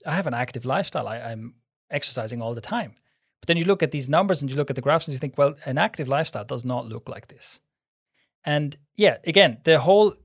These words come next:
point here is the emphasis on movement. And, you know, things I've done that I've, that I've absolutely loved in the past. Um, I spent a lot of time climbing,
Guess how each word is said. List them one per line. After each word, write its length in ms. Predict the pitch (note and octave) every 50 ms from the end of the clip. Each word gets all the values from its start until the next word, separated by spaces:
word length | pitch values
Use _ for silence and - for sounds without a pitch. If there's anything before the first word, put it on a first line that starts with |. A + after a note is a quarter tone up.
| - _ _ _ -
point 380 | - - E3+ F3 G3 F#3+ F#3 -
here 160 | F3+ D#3 C3
is 100 | B2+ B2
the 160 | D3 D3 C#3+
emphasis 580 | D3 D#3+ D#3+ - - D#3 - - C#3 B2+ - - -
on 340 | C3 C3 C3 C3 C3 B2+ B2 - -
movement. 520 | C3+ C3+ D3+ E3 F3 D#3 - - A3 -
And, 100 | C#3 C#3
you 60 | E3
know, 100 | F#3 E3+
things 280 | - - G3+ G#3 G#3 F#3+
I've 240 | F#3 E3+ - - -
done 420 | D3+ D3+ D3+ C3 A#2 A2+ A#2 - _ _ _ _ _ _ _ _ _ _ -
that 100 | - D3
I've, 260 | D3+ D3+ C#3+ C3 - _ -
that 100 | C3+ C#3
I've 160 | C3 B2 - -
absolutely 480 | D3 D#3+ E3+ D#3 - E3+ E3 D3+ C#3+ C#3
loved 320 | C3+ C3+ C3+ C#3 C3 -
in 80 | C#3 B2+
the 80 | B2 A#2+
past. 600 | - - A#2+ A#2 A2 A2 A2 - - - - _ _ _
Um, 360 | - A#2+ A2 A2 G#2+ G#2+ B2+ - _ _ _ _ _ _ -
I 80 | -
spent 280 | B2+ - - D#3+ D3+ -
a 60 | C#3+
lot 120 | C#3+ C#3+ C#3
of 80 | -
time 260 | - C3+ C3 B2+ B2 - _ _ _ _ _ -
climbing, 460 | - C#3 C3 B2 C3 C#3+ D#3+ F3+ E3+